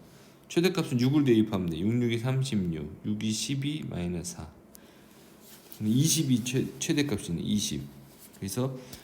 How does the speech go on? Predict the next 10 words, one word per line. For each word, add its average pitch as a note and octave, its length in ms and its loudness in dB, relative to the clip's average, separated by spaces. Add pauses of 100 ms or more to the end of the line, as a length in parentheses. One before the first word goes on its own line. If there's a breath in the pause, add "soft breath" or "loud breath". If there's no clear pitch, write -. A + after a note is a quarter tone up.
(100)
이십과 C#3 500 4
마이너스 A#2+ 600 4
사의 G#2+ 280 2
합. - 460 -2 (420)
정답은 G2+ 640 -2 (460)
이 G2 160 -4
번이 G2 360 -2
되겠습니다. - 460 -10 (240)
육백삼십일 C#3 760 2
번. A#2+ 400 0